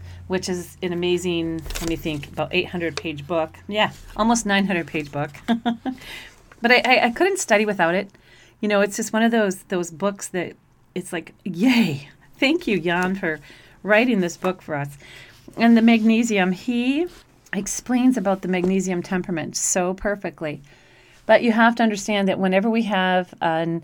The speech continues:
see, that would be the, the, the anion, and then we have the cation. So whenever it ha-, is attached to another element, then that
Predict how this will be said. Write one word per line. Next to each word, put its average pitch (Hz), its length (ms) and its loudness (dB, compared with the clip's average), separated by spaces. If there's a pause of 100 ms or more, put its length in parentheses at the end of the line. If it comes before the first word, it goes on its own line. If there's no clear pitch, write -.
(220)
see, - 160 -2
that 175 100 4
would 185 80 2
be 196 100 2
the, 190 180 0 (160)
the, 190 160 -2 (240)
the - 140 -2
anion, 185 500 2
and 170 120 -2
then 175 60 0
we 175 80 0
have 175 160 -2
the 175 60 -8
cation. 165 720 0 (320)
So - 160 -4
whenever 175 260 4
it 180 100 4
ha-, 175 280 4
is 165 120 -4
attached 170 460 -2
to 170 80 -4
another 160 300 -4
element, 233 420 2 (320)
then 208 320 2
that 262 240 2